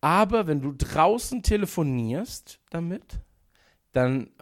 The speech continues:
und, und irgendwie Leute, äh, also wenn, wenn dann, wenn dann Autos um dich herumfahren und so weiter und so fort,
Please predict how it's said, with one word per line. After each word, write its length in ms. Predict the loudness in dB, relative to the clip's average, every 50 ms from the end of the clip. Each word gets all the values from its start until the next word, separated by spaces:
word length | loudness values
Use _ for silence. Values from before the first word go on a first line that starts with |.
| -20 -14 _
und, 220 | -6 -4 -4 -4
und 180 | -4 -6 -6 -2
irgendwie 320 | -2 -2 0 0 -2 -2
Leute, 1300 | -4 -4 0 2 4 4 4 2 2 0 0 0 0 0 -2 0 2 2 2 4 2 0 -2 -4 -8 -12 -12 -6
äh, 20 |
also 200 | -6 -6 -6 -6
wenn, 380 | -8 -8 -6 -6 -6 -6 -6 -6
wenn 120 | -6 -4
dann, 280 | -2 -2 -4 -4 -6 -6
wenn 100 | -6 -6
dann 120 | -6 -4
Autos 280 | -2 -4 -4 -4 -6 -8
um 140 | -8 -8 -8
dich 140 | -8 -8 -8
herumfahren 760 | -8 -6 -4 -6 -6 -6 -8 -10 -8 -4 -2 0 0 0 -2
und 80 | -4 -4
so 60 | -4
weiter 140 | -4 -4 -4
und 60 | -8
so 60 | -6
fort, 200 | -8 -8 -8 -8